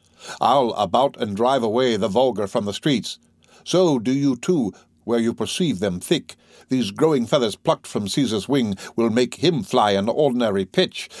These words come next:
Who else would soar above the view of men and keep us all in servile fearfulness?" The end of Act one, Scene one of The Tragedy of Julius Caesar.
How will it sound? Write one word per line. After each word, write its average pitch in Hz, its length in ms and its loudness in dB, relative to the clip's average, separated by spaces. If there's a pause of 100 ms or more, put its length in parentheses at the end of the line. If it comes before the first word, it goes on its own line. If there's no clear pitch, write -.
(120)
Who 185 140 6
else 175 200 2
would 120 160 0
soar 123 320 2
above 107 240 2
the 107 80 0
view 110 240 2
of 95 100 -2
men 113 240 0
and 101 280 -6
keep - 340 -2
us 101 240 0
all 120 260 4
in 95 180 -2 (160)
servile 107 640 2
fearfulness?" 104 880 -4 (2250)
The 90 100 -2
end 85 120 -4
of 80 80 -8
Act 85 200 -6
one, 104 440 -4
Scene 117 340 -6
one 90 380 -4 (520)
of 73 140 -8
The 76 60 -12
Tragedy 92 640 -4
of 73 80 -8
Julius 82 400 -6
Caesar. - 420 -6